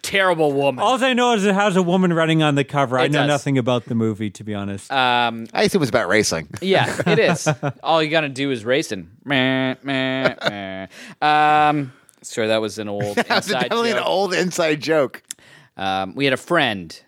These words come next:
Speaker 1: Uh, anyways, I don't need to get into it. Uh, <laughs> 'cause it won't make any sense.
Speaker 3: <laughs> It barely makes any sense to me.
Speaker 1: Uh, I know. Well, Maddie wasn't there for that inside joke. But anyways,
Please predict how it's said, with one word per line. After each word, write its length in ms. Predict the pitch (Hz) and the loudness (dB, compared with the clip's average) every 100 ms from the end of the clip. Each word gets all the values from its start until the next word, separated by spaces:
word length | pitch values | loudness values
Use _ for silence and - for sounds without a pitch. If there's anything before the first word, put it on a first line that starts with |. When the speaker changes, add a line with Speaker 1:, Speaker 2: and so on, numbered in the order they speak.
| _ - | _ -14
Speaker 1:
Uh, 160 | 95 - | -14 -10
anyways, 360 | 107 92 67 - | -8 -8 -10 -18
I 40 | |
don't 160 | 80 76 | -18 -20
need 100 | 67 | -20
to 60 | - | -20
get 140 | - | -20
into 180 | - - | -20 -20
it. 80 | - - - - | -20 -20 -18 -6
Uh, 560 | 151 156 156 156 151 151 - | 0 2 4 4 4 2 0
<laughs> 800 | 160 - - 906 855 719 - | -4 -4 -4 -10 -16 -20 -14
'cause 160 | - 117 | -8 -6
it 60 | 120 | -6
won't 160 | - 214 | -2 0
make 160 | 123 120 | 0 0
any 160 | 233 | -2
sense. 260 | 127 262 - 240 | 0 -4 -2 -2
Speaker 3:
<laughs> 60 | - - | -4 -4
It 1040 | 269 - 285 190 - - - - 247 196 - | -6 -2 -2 0 0 -2 -4 -12 -8 -8 -2
barely 200 | 240 233 | -2 0
makes 180 | 220 | 0
any 140 | 214 208 | 2 2
sense 260 | 214 196 - | 4 2 0
to 80 | 180 | -6
me. 300 | 185 147 123 | -2 -2 0
Speaker 1:
Uh, 180 | 160 156 | 0 2
I 160 | 170 170 | 2 2
know. 300 | 170 160 170 | 2 0 0
Well, 240 | 170 185 | 2 2
Maddie 240 | 196 240 | 2 2
wasn't 220 | 233 214 240 | 2 2 0
there 80 | |
for 100 | 226 | 0
that 140 | 160 143 | 2 0
inside 300 | 139 151 139 | 2 0 2
joke. 160 | 135 - | 0 0
But 120 | 233 | 2
anyways, 420 | 269 277 185 131 | 2 4 2 0